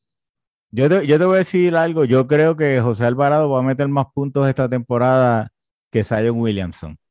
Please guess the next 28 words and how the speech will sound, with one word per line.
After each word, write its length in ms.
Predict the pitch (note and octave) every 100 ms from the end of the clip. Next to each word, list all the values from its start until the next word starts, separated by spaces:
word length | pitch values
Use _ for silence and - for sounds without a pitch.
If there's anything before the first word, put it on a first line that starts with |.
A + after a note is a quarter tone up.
| _ _ _ _
Y 160 | G#2 B2
si 100 | B2+
yo 100 | C#3
te 80 | E3
hubiera 240 | F#3 F#3
dicho 320 | F#3 F#3 F3
eso 160 | E3+ E3+
a 60 | D#3
principio 420 | C3+ A2+ C3 D3
de 80 | D3+
temporada, 360 | D3 D3+ D3
tú 80 | C3
me 120 | A#2+
hubieras 240 | A#2+ A#2+ A#2
dicho 240 | A#2+ A#2
loco. 360 | G2+ G2 - _ _ _ _ _ _ _ _ _ _ _ _ _ _ -
Y 480 | C3+ B2+ A#2 - - - - -
ahí 200 | G2+ G#2
está. 320 | G2+ - F2+ - _ - - -
José 200 | G2 A#2
Alvarado 440 | A#2+ C3 C3+ C#3
por 180 | B2+ A#2+
encima 500 | G2+ - C3 C3 C3
de 100 | A2+
Zion 320 | G#2 G#2+ A#2
Williamson, 580 | A2+ A2+ A2+ - A2 G#2 _ _ _
signo 400 | A#2+ A2 A2+ A2
mayor. 360 | G#2 F2 D#2